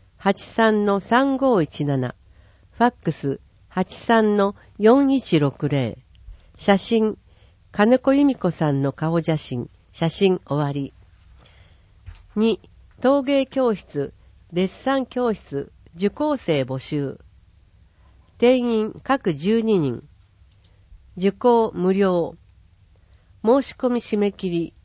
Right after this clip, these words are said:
八月七日月曜。申し込み問い合わせ、文化スポーツ課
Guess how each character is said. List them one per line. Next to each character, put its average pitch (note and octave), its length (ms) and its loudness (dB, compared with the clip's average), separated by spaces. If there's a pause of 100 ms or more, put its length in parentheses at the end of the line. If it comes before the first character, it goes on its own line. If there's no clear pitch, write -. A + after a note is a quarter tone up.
(400)
八 G#3+ 340 -4
月 A#3 260 -2
七 G3+ 280 0
日 F3+ 280 -8 (160)
月 F3 300 -4
曜。 D#3 380 -2 (1400)
申 B3+ 200 4
し - 80 -12
込 C4 160 -4
み A#3+ 160 -2
問 A3 240 0
い G#3+ 80 0
合 G3+ 80 0
わ F#3+ 140 -2
せ、 F3 260 -6 (720)
文 B3+ 220 0
化 E3+ 220 -4
ス - 100 -18
ポ A#3+ 220 0
ー A3+ 60 0
ツ - 160 -20
課 F3+ 280 -8